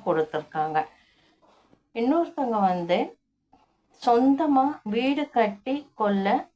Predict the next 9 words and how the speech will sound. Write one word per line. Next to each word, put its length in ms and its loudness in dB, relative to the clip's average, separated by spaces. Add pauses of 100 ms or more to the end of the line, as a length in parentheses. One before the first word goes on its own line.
(140)
நல்லதொரு 800 2
இடம் 260 -2
நாங்க 340 0
தேடிட்டு 440 -4
இருந்தோம். 600 -4 (720)
அழகானதொரு 1000 2
வீடு 420 0
கட்டி 460 -4
கொள்ள 560 -2